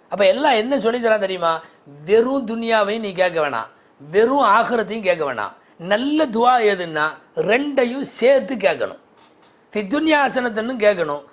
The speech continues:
வஃபில் ஆகிரத்தி ஹஸனத்தன்னும் கேட்கணும். எந்த அளவுக்கு நான் உலமாக்கள் எழுதுறாங்க, துனியாவையே விட்டு போட்டு, "இல்ல எனக்கு அல்லாஹ் மட்டும்தான், ரசூல் மட்டும்தான், துனியாவே வானா, நான் ஆகிரத்தை மட்டும் கேட்குறேன்" அப்படின்னு சொல்லிட்டு கேட்கறது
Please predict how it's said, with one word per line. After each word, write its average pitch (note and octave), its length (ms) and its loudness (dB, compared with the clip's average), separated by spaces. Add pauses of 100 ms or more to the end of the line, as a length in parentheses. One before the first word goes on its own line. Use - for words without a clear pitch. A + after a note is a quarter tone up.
(100)
வஃபில் C4+ 360 2
ஆகிரத்தி B3 400 2
ஹஸனத்தன்னும் G3+ 640 0
கேட்கணும். B2 360 -8 (800)
எந்த A#3 260 0
அளவுக்கு C4 280 2
நான் A3 220 2
உலமாக்கள் A#3 400 0
எழுதுறாங்க, F#3+ 460 0 (280)
துனியாவையே A#3 540 0
விட்டு G#3 200 -6
போட்டு, F#3+ 580 -4
"இல்ல G3 480 0 (120)
எனக்கு G3 280 -4
அல்லாஹ் G#3+ 260 2
மட்டும்தான், G3 420 -4
ரசூல் G3 260 -4
மட்டும்தான், F#3 500 -4 (180)
துனியாவே G#3 400 2
வானா, F#3 420 2 (160)
நான் F3+ 220 0
ஆகிரத்தை G#3+ 420 2
மட்டும் G3+ 320 -2
கேட்குறேன்" F#3+ 380 2
அப்படின்னு F#3+ 180 -8
சொல்லிட்டு F#3+ 380 -6
கேட்கறது F3+ 1000 0